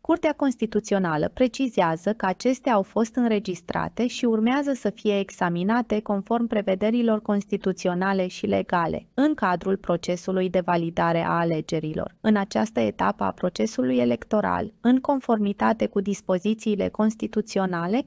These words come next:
Curtea poate examina contestații formulate de către candidații calificați în turul doi al alegerilor prezidențiale,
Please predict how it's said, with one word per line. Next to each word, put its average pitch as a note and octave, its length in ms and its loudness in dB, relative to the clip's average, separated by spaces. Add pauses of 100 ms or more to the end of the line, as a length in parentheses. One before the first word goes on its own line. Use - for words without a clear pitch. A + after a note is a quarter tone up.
Curtea A3+ 380 0
poate A3+ 300 -2
examina A3 580 0
contestații A3+ 1000 -2
formulate A#3+ 580 0
de G#3 140 -2
către G3+ 300 -2
candidații A3+ 720 -2
calificați G3+ 680 0
în G3+ 120 2
turul B3 340 2
doi G3+ 320 2
al G#3+ 200 0
alegerilor G3+ 640 0
prezidențiale, F3+ 1120 -2